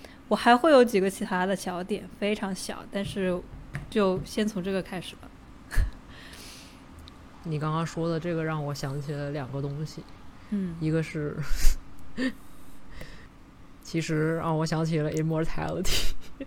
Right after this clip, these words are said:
Speaker 1: 好吧，好吧。
Speaker 2: <laughs> 因为他的那个故事。
Speaker 1: 您说吧。
Speaker 2: <laughs> 对，嗯，呃，先讲一下《Immortality》这个游戏是什么吧，就是说有点像是一个真人，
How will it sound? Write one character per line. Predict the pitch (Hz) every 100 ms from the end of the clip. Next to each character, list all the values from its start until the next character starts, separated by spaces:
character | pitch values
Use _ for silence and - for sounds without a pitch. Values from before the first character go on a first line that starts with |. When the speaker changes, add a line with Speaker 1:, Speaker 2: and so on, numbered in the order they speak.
| - 294 277 320 302 - 277
Speaker 1:
好 | - 196
吧， | 208 208
好 | 208
吧。 | 185 185
Speaker 2:
<laughs> | -
因 | 185
为 |
他 | 180 190
的 | 196
那 | 185
个 | 185
故 | 220 214
事。 | 214 214 247
Speaker 1:
您 | 233
说 | 254
吧。 | 233 - - 285 294 285 330
Speaker 2:
<laughs> | - 403 - - - - - -
对， | 160 147 143 - - - -
嗯， | 147 147 143 143 143 - - - -
呃， | 160 160
先 | 202 202
讲 | 185 151
一 |
下 | 175
《Immortality》 | 180 180 170 170 170 190 175 147
这 | 156
个 | 156
游 | 131
戏 | 135 160
是 | 185
什 | 151
么 | - 117
吧， | 98 98
就 | 151
是 | 139
说 | 139 139 139 139
有 | 139
点 | 143
像 | 143 139
是 | 143
一 | 139
个 | 143 143
真 | 151 147
人， | 139 127 135